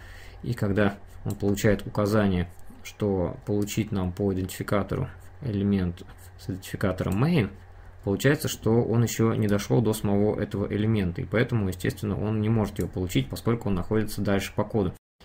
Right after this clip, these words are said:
и лишь потом он до него дойдет. Поэтому для того, чтобы сейчас результат у нас изменился, давайте сделаем следующее. Мы отсюда вырежем весь вот этот тег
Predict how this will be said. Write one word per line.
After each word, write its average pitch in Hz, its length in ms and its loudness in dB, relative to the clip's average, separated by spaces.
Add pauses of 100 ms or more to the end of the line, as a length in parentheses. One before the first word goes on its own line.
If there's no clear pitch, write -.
(120)
и 104 60 -4
лишь 117 160 0
потом 135 360 4
он 113 160 4
до 101 80 2
него 101 380 2 (420)
дойдет. 110 520 4 (500)
Поэтому 110 420 2 (160)
для 101 120 -6
того, 110 180 4
чтобы 101 240 -2
сейчас - 300 0
результат 98 440 2
у 98 40 0
нас 92 280 -2
изменился, 117 600 0 (240)
давайте 110 260 0
сделаем 104 260 4
следующее. 95 480 0
Мы 98 160 0
отсюда 92 460 -4 (520)
вырежем 104 440 0
весь 92 200 0
вот 98 140 -4
этот 90 200 -6
тег - 220 -2